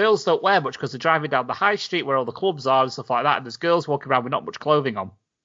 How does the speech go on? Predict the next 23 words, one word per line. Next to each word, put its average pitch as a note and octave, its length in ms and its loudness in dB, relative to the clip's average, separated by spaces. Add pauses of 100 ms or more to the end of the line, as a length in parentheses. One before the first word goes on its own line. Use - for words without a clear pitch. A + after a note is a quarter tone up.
(840)
and - 20 -2
it D3+ 120 -2
says F3+ 160 2
there's F3 100 -2
a - 40 -18
kebab B3 420 0
shop - 220 0
that C#3 140 -6
they C#3+ 60 -6
pass - 320 -2
called C3+ 360 -2
Trojan, G3+ 680 0 (1040)
which C#3+ 160 -8
is F3 100 -2
actually F3 300 0
on D3+ 100 2
Higher G3+ 280 0
Market F#3 380 0
Street D3 300 -6
in F#3 80 -12
Farnworth, A#3 640 0 (300)
not F#3 260 -2
Newcastle. F#3+ 560 -4